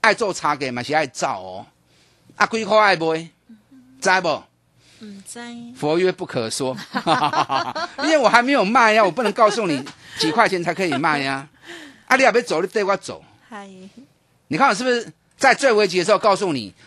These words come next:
Speaker 1: 当务之急你要怎么样？
Speaker 2: 嗯哼。
Speaker 1: 你要大换股嘛，把弱的换到强的，让行情在一两个礼拜之内快速的帮你把亏损的给赢回来嘛。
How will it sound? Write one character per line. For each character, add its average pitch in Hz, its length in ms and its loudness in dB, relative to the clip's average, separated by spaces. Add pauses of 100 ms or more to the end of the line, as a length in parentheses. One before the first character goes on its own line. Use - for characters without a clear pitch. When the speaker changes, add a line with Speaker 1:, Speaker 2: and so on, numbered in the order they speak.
(120)
Speaker 1:
当 262 200 6
务 254 100 2
之 240 180 -2
急 185 100 2
你 196 60 6
要 208 120 8
怎 156 80 -2
么 151 60 2
样？ 170 200 4 (200)
Speaker 2:
嗯 208 160 -14
哼。 226 300 -20 (160)
Speaker 1:
你 131 100 -4
要 214 100 2 (160)
大 214 280 6
换 175 400 2 (100)
股 107 340 -8
嘛， 98 340 -6 (380)
把 165 240 4
弱 226 360 2
的 147 360 0
换 226 320 0
到 196 240 2
强 127 600 -2
的， 120 260 -4 (800)
让 254 220 2
行 196 200 2
情 202 160 -6
在 214 220 4
一 240 140 -4
两 170 160 4
个 175 80 -4
礼 143 100 -2
拜 202 180 2
之 226 200 -8
内 170 360 -4 (520)
快 247 280 4
速 233 160 -6
的 185 80 2
帮 208 260 0
你 196 120 -4
把 127 280 -2
亏 220 300 -4
损 143 180 -8
的 139 60 -6
给 117 280 -8
赢 123 240 -8
回 117 320 -8
来 98 280 -8
嘛。 95 300 -10